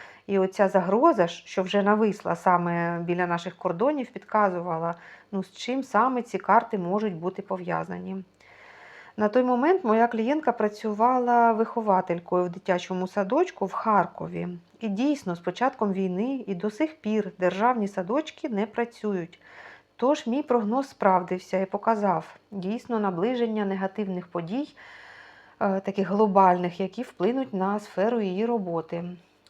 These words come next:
Ось так, таким розкладом я хотіла з вами поділитися, таке невеличке відео записала, бо, ну, чую такі закиди до нас, до тарологів. І я вас дуже прошу: по-перше, підписатися на мій канал, поставити лайк, якщо вам сподобалось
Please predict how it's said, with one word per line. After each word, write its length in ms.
Ось 160
так, 320
таким 320
розкладом 600
я 80
хотіла 380
з 40
вами 240
поділитися, 680
таке 240
невеличке 560
відео 480
записала, 760
бо, 300
ну, 180
чую 400
такі 360
закиди 600
до 220
нас, 220
до 120
тарологів. 640
І 80
я 140
вас 160
дуже 260
прошу: 500
по-перше, 540
підписатися 800
на 100
мій 160
канал, 560
поставити 600
лайк, 500
якщо 320
вам 180
сподобалось 640